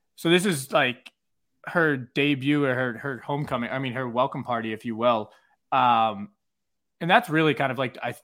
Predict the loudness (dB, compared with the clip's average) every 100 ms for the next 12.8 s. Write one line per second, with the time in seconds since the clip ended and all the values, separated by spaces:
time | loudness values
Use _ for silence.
0 | -4 -2 0 -2 -6 -12 -14 -8 -4 -4
1 | -6 -14 -12 -12 -10 -12 -8 -6 -6 -6
2 | -12 -14 -14 -12 -12 -10 -14 -16 -18 -16
3 | -10 -10 -10 -12 -12 -10 -4 -2 2 0
4 | 0 -6 -8 -8 -6 -6 -6 -6 -6 -8
5 | -8 -4 0 0 -2 0 2 4 2 -2
6 | -18 _ _ _ -2 -2 -2 -4 -2 0
7 | 2 2 0 -6 _ _ _ _ _ _
8 | _ _ _ _ _ -6 -2 -2 -4 -8
9 | -8 0 0 0 -2 0 2 2 0 -6
10 | -8 -4 -2 0 0 0 -2 -4 -4 -4
11 | -4 -4 -6 -6 -6 -6 0 6 6 4
12 | 0 0 0 0 0 -2 -6